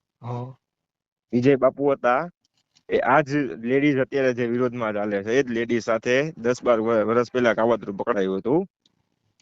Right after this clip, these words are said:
Speaker 1: હા.
Speaker 2: ત્યારે હયાતમાં જીવરાજ બાપુ હતા, ત્યારની વાત કરું સાહેબ.
Speaker 1: હા, હા.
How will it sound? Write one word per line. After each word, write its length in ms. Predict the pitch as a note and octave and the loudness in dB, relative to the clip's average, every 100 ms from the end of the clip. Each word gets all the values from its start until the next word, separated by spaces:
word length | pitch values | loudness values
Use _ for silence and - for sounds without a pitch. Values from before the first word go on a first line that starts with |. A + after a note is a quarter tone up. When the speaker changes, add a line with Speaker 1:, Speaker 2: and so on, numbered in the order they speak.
| _ _ - | _ _ -8
Speaker 1:
હા. 60 | |
Speaker 2:
ત્યારે 220 | E3 F#3+ B2 | 2 4 4
હયાતમાં 560 | C3+ D#3 D3+ C#3 A#2+ | 4 4 4 0 -2
જીવરાજ 320 | A2 D3 C3+ | 0 0 0
બાપુ 320 | A2+ A#2 A2 A2+ | 0 -4 -4 -6
હતા, 240 | G#2+ E2+ _ _ _ _ _ _ - | -6 -10 _ _ _ _ _ _ 0
ત્યારની 280 | C3 C3 | 0 0
વાત 180 | A2 G2+ | -4 -4
કરું 260 | - G#2+ F2+ | -6 -10 -10
સાહેબ. 580 | F2 - _ _ _ A#2 | -14 -20 _ _ _ -6
Speaker 1:
હા, 140 | C3 | -2
હા. 280 | B2+ D3 | -2 -2